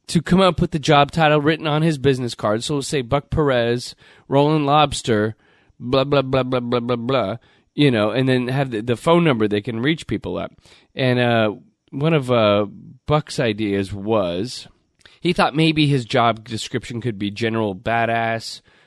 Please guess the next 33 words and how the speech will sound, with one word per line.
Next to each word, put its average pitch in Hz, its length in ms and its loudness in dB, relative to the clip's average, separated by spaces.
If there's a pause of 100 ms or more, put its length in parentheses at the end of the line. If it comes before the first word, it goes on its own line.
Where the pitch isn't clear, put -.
(260)
or, 98 300 0
uh, 90 140 0
Mister 95 380 -6
Wolf, 143 540 2 (360)
the 107 80 -8
King 104 260 -6
of 95 80 -10
Fish, 143 380 4
Fishmonger, 135 680 0 (180)
something 170 680 2 (280)
i-, - 60 -10
in 147 360 4
that 135 220 0
way. 143 220 4
So - 200 0
if 147 160 4
you 220 60 -2
guys 285 200 2
have 180 120 2
any 220 260 0
ideas, 131 380 2
you 143 80 -6
can 131 120 -4
hit 170 120 2
us 170 120 0
up, 170 120 0
show 202 400 4
at 160 140 2
far 156 180 4
out 143 140 4
podcast 131 520 -2
dot 98 180 -6
com. 87 240 -14